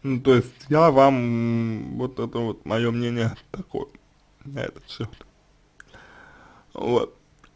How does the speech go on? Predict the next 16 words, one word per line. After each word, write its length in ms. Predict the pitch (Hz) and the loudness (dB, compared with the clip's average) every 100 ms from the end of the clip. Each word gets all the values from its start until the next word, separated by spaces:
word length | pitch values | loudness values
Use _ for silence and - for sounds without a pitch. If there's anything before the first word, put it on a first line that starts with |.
| - | -2
А, 280 | 139 139 139 | 4 6 8
естественно, 920 | 156 160 240 320 - 202 151 123 - _ - | 6 4 6 4 4 2 4 4 0 _ -2
естественно, 1300 | 147 143 - 147 - - 135 123 120 120 120 117 117 | 4 4 8 6 6 -2 2 6 6 6 6 4 4
м, 480 | 117 110 110 107 - | 2 -2 -2 -4 4
то, 120 | 139 | 2
что 160 | 131 127 | 4 4
вы 160 | 135 | 4
плохо 340 | 135 147 143 117 | 6 4 4 0
сближали-, 640 | 127 139 - 190 415 311 _ _ - | 2 0 4 4 4 -6 _ _ -2
сближались, 720 | 143 160 165 196 214 160 120 | 0 4 6 6 6 4 2
да, 800 | 135 156 170 139 87 80 71 107 - | 4 6 6 6 4 2 -2 -6 -2
с 60 | |
людьми, 320 | 131 131 131 | -2 2 2
это, 500 | 123 147 147 135 113 | 2 2 0 -2 -2
естественно, 920 | 117 120 - 143 - 76 73 67 55 50 | -4 -6 -4 -6 -6 -10 -6 -6 -8 -8
проблема. 380 | - 127 120 - | -2 -2 -2 -10